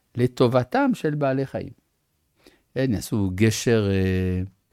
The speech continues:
אקולוגי וכל מיני דברים כאלה. ובוודאי שביגמר ה-, היום למשל יש חוקים שאוסרים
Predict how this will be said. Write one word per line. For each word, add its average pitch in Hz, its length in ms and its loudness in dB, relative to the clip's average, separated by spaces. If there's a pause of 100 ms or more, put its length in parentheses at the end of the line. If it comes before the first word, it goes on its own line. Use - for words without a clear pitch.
אקולוגי 127 680 6
וכל 139 140 -6
מיני 160 100 0
דברים 113 200 -2
כאלה. - 200 -8 (880)
ובוודאי 131 800 4
שביגמר 92 840 0
ה-, 175 120 0 (160)
היום 131 280 4
למשל 143 300 0
יש 170 100 0
חוקים - 420 4
שאוסרים 139 760 -2